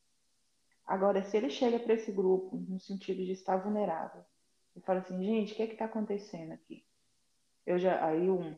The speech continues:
às vezes, a pessoa pode apresentar um problema e tal, fala, "Eu já passei por isso, então a gente tá junto aqui, bora achar uma saída", e ele se coloca ali mais como humano. Você acha que quem vai impulsionar mais um funcionário?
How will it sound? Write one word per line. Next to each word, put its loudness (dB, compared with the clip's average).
às -8
vezes, -6
a -20
pessoa -12
pode -4
apresentar -10
um -10
problema -2
e -18
tal, -4
fala, -2
"Eu 2
já -4
passei -12
por -12
isso, -4
então -8
a -6
gente -12
tá -6
junto -18
aqui, -6
bora 4
achar -2
uma -8
saída", 2
e 2
ele 2
se -16
coloca 4
ali -2
mais -2
como -2
humano. -6
Você -6
acha 0
que -2
quem 4
vai 4
impulsionar 0
mais -8
um -8
funcionário? -16